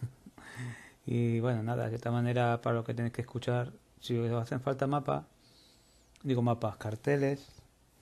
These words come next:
pues tal vez en este vídeo salga alguno. Aquí vamos a romper, creo que unos seis, seis, siete. A ver si hay alguno que no tengáis, porque aquí,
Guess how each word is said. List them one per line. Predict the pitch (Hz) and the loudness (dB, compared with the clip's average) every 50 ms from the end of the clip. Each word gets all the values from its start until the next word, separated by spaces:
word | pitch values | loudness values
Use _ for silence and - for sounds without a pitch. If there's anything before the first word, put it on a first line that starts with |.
| _ - - - - - - - _ _ - - - - _ _ _ _ - _ _ _ - _ _ _ _ _ - _ _ _ _ _ _ _ _ - | _ -20 -20 -20 -20 -20 -20 -20 _ _ -20 -20 -20 -20 _ _ _ _ -20 _ _ _ -20 _ _ _ _ _ -20 _ _ _ _ _ _ _ _ -4
pues | 151 139 139 127 123 117 - - | -2 0 2 2 0 0 0 0
tal | 151 139 131 | 2 2 4
vez | 127 131 127 123 | 4 4 6 6
en | 127 123 123 | 6 6 4
este | 120 110 - 117 113 | 2 2 0 0 0
vídeo | 113 117 113 101 | 2 0 0 0
salga | 104 110 110 107 107 | -2 -4 -4 -4 -4
alguno. | 107 117 147 151 139 127 127 131 127 | -2 -2 0 2 2 4 4 4 4
Aquí | 123 123 123 | 2 2 2
vamos | 131 135 139 139 | 2 2 2 0
a | |
romper, | 135 135 120 117 - 139 151 151 | 2 2 0 0 2 0 -2 -2
creo | - - 135 151 147 | -4 -2 -2 -2 -2
que | - - 131 123 113 113 113 110 110 | 0 0 0 2 2 2 0 -2 -2
unos | 113 110 107 107 107 107 107 - - - - - - - _ _ _ _ | -4 -4 -4 -4 -6 -6 -8 -10 -14 -14 -18 -20 -20 -20 _ _ _ _
seis, | - - - 143 127 120 113 123 - - - - _ | -4 0 0 2 2 0 -2 -4 -10 -16 -18 -20 _
seis, | - - - 143 131 - | -12 -6 -4 -4 -4 0
siete. | - 123 120 - - 104 - - - - - - - - - - - - - - - - - - - - - - - - - - - - - - - - - - - - - - - - - - | 0 0 0 0 -4 -10 -12 -16 -20 -20 -20 -20 -20 -20 -20 -20 -20 -20 -20 -20 -20 -20 -20 -20 -20 -20 -20 -20 -20 -20 -20 -20 -20 -20 -20 -20 -20 -20 -20 -20 -20 -20 -20 -20 -20 -20 -14 -8
A | - 139 131 | -4 -2 0
ver | 131 123 | 0 2
si | - 131 | 2 2
hay | 123 | 4
alguno | 120 117 120 123 120 117 | 4 4 4 2 2 2
que | 113 117 | 2 0
no | 113 110 | -2 -2
tengáis, | - 110 107 110 120 139 151 151 143 147 | -2 -4 -2 0 2 2 2 2 2 0
porque | - 127 123 117 117 110 | 0 -2 -2 0 -2 -2
aquí, | 104 - | -4 -6